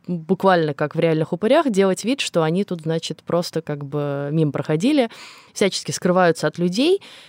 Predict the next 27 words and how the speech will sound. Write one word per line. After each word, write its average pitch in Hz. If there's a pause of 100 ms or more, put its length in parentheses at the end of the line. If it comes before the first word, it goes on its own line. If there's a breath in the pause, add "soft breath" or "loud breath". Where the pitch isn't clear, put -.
и 214
при 208
этом 277
это 220
вампиры, 214
которые 208
не 214
убивают 202
никого, 160
чтобы 180
питаться. 139
При 143
этом 214
им 196
всё -
время 180
нужно 170
как-то 165
что-то -
придумывать, 190
чтобы 196
пить 180
кровь. 143
И 143
там 202
это 175
довольно 156